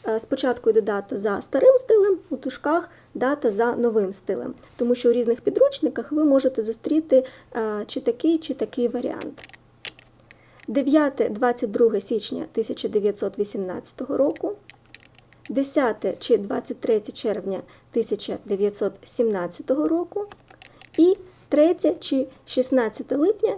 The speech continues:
тисяча дев'ятсот сімнадцятого року. Ну, все дуже просто, просто треба ці дати встановити, а, у хронологічній послідовності.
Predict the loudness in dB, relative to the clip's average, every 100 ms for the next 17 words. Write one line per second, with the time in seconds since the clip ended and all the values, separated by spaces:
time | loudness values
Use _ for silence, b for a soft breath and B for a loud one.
0 | -2 -2 0 -2 -2 -2 -2 -2 -2 -2
1 | -6 -6 -6 -8 -8 -8 -8 -12 -16 -20
2 | b b b b -12 -6 0 0 0 -2
3 | 0 0 2 2 2 -2 -4 -4 -2 -2
4 | -2 -2 -4 -4 -2 -2 -4 -4 -6 -2
5 | -2 -2 -4 B B B B -10 -8 -6
6 | -4 -6 -6 -6 -2 -2 -2 -2 -2 -4
7 | -4 -6 -4 -2 -2 -2 -8 -12